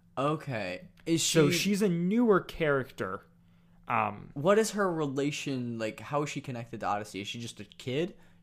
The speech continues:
Speaker 1: Just
Speaker 2: I,
Speaker 1: she
Speaker 2: I
Speaker 1: is
Speaker 2: imagine she's
Speaker 1: Okay.
Speaker 2: just one of the,
Speaker 1: Yeah.
Speaker 2: the kids like Matthew and Emily are.
Speaker 1: Yeah.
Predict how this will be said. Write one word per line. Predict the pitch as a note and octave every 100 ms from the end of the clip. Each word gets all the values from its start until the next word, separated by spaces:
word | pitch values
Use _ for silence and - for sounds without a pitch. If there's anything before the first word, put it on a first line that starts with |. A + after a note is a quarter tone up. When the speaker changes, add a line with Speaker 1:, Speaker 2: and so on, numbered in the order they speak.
| _
Speaker 1:
Just | A#2+ D#3
Speaker 2:
I, | E3+
Speaker 1:
she | -
Speaker 2:
I | F#3+
Speaker 1:
is | G3
Speaker 2:
imagine | F3+ D#3+ D3+ A#2+ A#2
she's | - B2+
Speaker 1:
Okay. | B2
Speaker 2:
just | C3 -
one | A#2 A2+ A2+
of | G#2+ F#2+ -
the, | G#2+ G2 F2+ - C3+
Speaker 1:
Yeah. | G#2+ E2
Speaker 2:
the | A#2
kids | - B2+ A2+ G2+ D3 -
like | B2 A2 - - -
Matthew | A2 G2+ - G2
and | F#2+
Emily | F#2+ F#2+ F#2 -
are. | G1+ G1+
Speaker 1:
Yeah. | - -